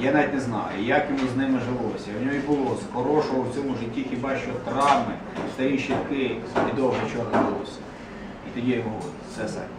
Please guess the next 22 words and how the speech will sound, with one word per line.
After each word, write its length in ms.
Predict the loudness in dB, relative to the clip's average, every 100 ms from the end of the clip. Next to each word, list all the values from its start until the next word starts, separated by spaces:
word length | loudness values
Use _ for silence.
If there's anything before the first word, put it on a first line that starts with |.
| -12 -10 -8
досить 240 | -6 -6
мені. 160 | -6 -8 -10 -10 -8 -8 -8 -8 -4
Досить 320 | -2 0 -2 -6
оплакувати 580 | -4 0 0 0 -6 -6
трудові 360 | -6 -4 -4 -4 -4
резерви. 400 | -4 -4 -4 -4 -6 -6 -4 -4 -2
Що 100 | 2
ми 120 | 4
тут 200 | 4 2
стоїмо, 380 | 2 4 4 4
наче 180 | 2 0
справді 600 | -2 -2 2 4 4 4
якийсь 360 | 4 4 2 2
судді? 280 | 0 0 -2 -4 -2
Давай, 540 | 0 2 8 8 8 6
Сань, 380 | 2 0 0 -4 -10 -12 -2
пішли 580 | 0 2 2 4 6 6
лікувати 600 | 4 4 6 8 8 6
нерви. 460 | 0 0 -2 -4 -8 -10 -10 -12 -12 -6 6
Підемо 360 | 6 8 6
на 120 | 6
завод, 240 | 6 6